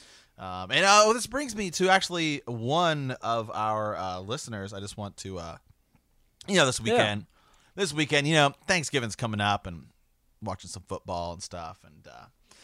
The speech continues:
Speaker 1: you know, I, I, you know, now that I, I live out here in the Pacific Northwest, you know, everyone's talking about getting ready. Oh, who's gonna be in the Rose Bowl,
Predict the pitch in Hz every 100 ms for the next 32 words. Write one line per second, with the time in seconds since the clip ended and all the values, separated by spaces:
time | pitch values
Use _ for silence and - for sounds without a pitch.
0 | - _ _ _ _ 127 131 143 143 -
1 | 120 123 123 123 135 131 117 107 110 117
2 | 113 107 101 107 98 95 - 107 101 104
3 | 95 131 151 147 135 127 110 104 98 -
4 | 101 98 101 92 90 85 - 107 104 92
5 | 90 107 104 120 104 98 95 87 98 104
6 | 110 113 95 104 98 92 92